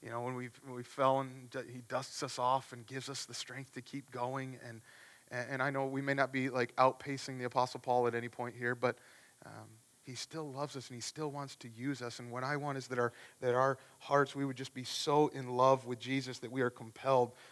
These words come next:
uh, to live sent right where we're at because we want others to love him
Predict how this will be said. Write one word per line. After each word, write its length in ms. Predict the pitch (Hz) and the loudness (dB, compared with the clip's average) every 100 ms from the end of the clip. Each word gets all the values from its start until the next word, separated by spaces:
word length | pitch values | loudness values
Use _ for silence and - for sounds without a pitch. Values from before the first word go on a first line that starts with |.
| - | -6
uh, 100 | 113 110 | -6 -6
to 100 | 117 | -8
live 300 | 117 135 131 | 0 0 0
sent 320 | - 131 127 | -4 -4 -2
right 260 | 127 131 131 | 4 4 4
where 140 | 135 | 2
we're 220 | 135 139 | 4 2
at 280 | - 117 123 | 2 0 0
because 300 | 120 - 104 | -6 -12 -12
we 140 | 117 | -10
want 180 | 127 117 110 | -6 -6 -6
others 340 | 113 110 104 - | -8 -8 -10 -12
to 60 | |
love 220 | 101 104 | -8 -8
him 160 | 101 98 | -8 -16